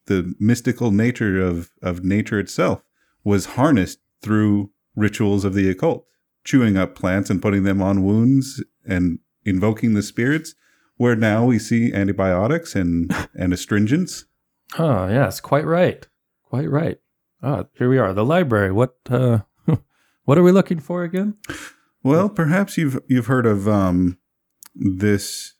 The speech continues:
Speaker 1: Cult of the Starry Wisdom. I, I recently stumbled across an article that mentioned them, and, and it piqued my curiosity, uh, with it being,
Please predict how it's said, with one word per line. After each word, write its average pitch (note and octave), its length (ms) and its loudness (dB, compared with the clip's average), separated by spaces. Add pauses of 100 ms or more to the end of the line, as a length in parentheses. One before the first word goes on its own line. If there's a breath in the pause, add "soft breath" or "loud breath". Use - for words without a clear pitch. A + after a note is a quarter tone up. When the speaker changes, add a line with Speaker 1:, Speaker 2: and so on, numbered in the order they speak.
(300)
Speaker 1:
Cult D#3 320 -2
of A#2 120 -2
the A2 100 0
Starry A2+ 480 0
Wisdom. F2+ 600 -2
I, F2 200 -2 (100)
I G2+ 40 0
recently A#2+ 460 0
stumbled B2 380 0
across F#2+ 420 -2
an F2+ 100 -2
article F#2 540 -2 (400)
that F#2+ 340 0
mentioned G#2+ 520 0
them, F2 260 0
and, F2+ 380 2 (420)
and F#2+ 240 -2
it - 220 -6
piqued C#3 260 -6
my B2+ 120 0
curiosity, B2 920 -2 (100)
uh, E2 320 -4
with G2+ 180 -4
it F#2 140 -2
being, G2+ 460 2